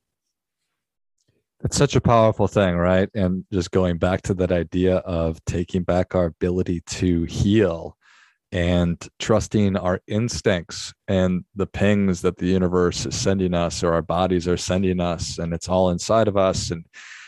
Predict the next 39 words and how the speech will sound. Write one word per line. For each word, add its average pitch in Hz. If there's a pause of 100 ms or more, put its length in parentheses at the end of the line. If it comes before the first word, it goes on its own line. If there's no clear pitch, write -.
(160)
it's 87
just -
a -
function 95
of 90
allowing 92
it - (340)
to 85 (100)
start -
healing 95
again 85
and, 85 (120)
and, 87
and, 85
and, 90
and 92
to 101
really 92
listen 87
to 85
what 85
it's -
trying 90
to 90
tell 92
us. 87
'Cause 90 (680)
for 98
half 123
of 110
us, - (200)
if 110
not 98
more, 98
it's 92
absolutely 95
screaming, 98 (280)
"Stop -
it. 107